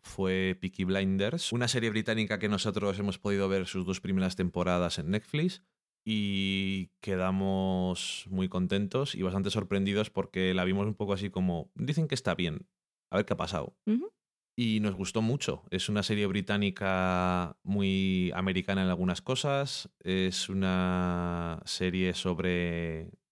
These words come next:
Speaker 1: mm, mafiosos y crimen, eh, después de la Segunda Guerra Mun-, de la Primera Guerra Mundial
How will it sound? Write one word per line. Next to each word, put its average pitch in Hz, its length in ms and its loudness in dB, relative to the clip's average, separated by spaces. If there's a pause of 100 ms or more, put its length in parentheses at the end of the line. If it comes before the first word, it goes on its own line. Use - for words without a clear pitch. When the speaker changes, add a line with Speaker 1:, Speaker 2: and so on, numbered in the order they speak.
(340)
Speaker 1:
mm, 87 460 -2 (360)
mafiosos 95 1000 0
y 92 140 -2
crimen, 92 840 -2 (460)
eh, 90 680 0
después 92 460 -2
de 107 100 0
la 101 180 0
Segunda 95 420 0
Guerra 90 220 0
Mun-, 92 300 0
de 92 140 -2
la 90 100 0
Primera 92 300 0
Guerra 90 180 -2
Mundial 92 560 0